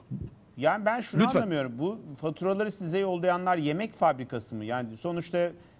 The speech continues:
Speaker 1: hani bir yerden mi servis ediliyor bunlar, yoksa farklı restoranlardan gelen ortak bir şeyden mi bahsediyorsunuz? Çünkü dokuz yüz altmış bin
Speaker 2: Evet, evet.
Speaker 1: liralık bir faturayı,
Speaker 2: Hayır, hayır.
Speaker 1: yani bir yemek faturasını
Speaker 2: Şimdi
Speaker 1: kim
Speaker 2: bakın,
Speaker 1: gönderiyor ben
Speaker 2: e,
Speaker 1: merak
Speaker 2: Cüneyt
Speaker 1: ediyorum.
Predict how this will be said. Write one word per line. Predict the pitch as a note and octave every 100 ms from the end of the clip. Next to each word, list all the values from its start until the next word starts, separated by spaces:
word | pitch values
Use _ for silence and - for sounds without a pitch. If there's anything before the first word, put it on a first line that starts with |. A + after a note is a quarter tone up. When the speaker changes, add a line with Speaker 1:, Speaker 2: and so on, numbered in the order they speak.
| -
Speaker 1:
hani | A#2+ A#2
bir | D#3+
yerden | A#3+ A3 G3+ A#3 C4+
mi | G3
servis | F3 D3+ C3 C#3+
ediliyor | B2 B2 A#2
bunlar, | A2+ C3 G#3
yoksa | G#3 F3 G3+
farklı | F#3+ F#3 F#3 A3
restoranlardan | G#3 - F#3+ F#3+ F#3+ F#3+ F#3+ G3+ G3+
gelen | F#3+ G3
ortak | F#3+ F#3 G#3 G#3
bir | G3 E3 -
şeyden | C3 D3 B2+ B2+
mi | B2 A#2+
bahsediyorsunuz? | A#2+ A2+ A2 A2+ A2+ G#2+
Çünkü | E3 G3 E3+
dokuz | F3 G#3 F#3+
yüz | C3+
altmış | G#3+ G#3+ A3+
bin | F3
Speaker 2:
Evet, | G3+
evet. | A3
Speaker 1:
liralık | G#3 G3+ G#3
bir |
faturayı, | F#3 G3+ G3+ A3 A3 G#3
Speaker 2:
Hayır, | A#3 G3
hayır. | D3+ E3 A2+
Speaker 1:
yani | C3+ E3+ F3
bir |
yemek | F#3 F3+ A3+ G#3+
faturasını | G3+ - F#3+
Speaker 2:
Şimdi | D#3+ F3+
Speaker 1:
kim | C3 -
Speaker 2:
bakın, | G3 G#3+
Speaker 1:
gönderiyor | F3 F#3+ G#3+
ben | B2
Speaker 2:
e, | A#2+
Speaker 1:
merak | G3+ G#3+
Speaker 2:
Cüneyt | F#3+
Speaker 1:
ediyorum. | D#3+ C3 A#2+ A2+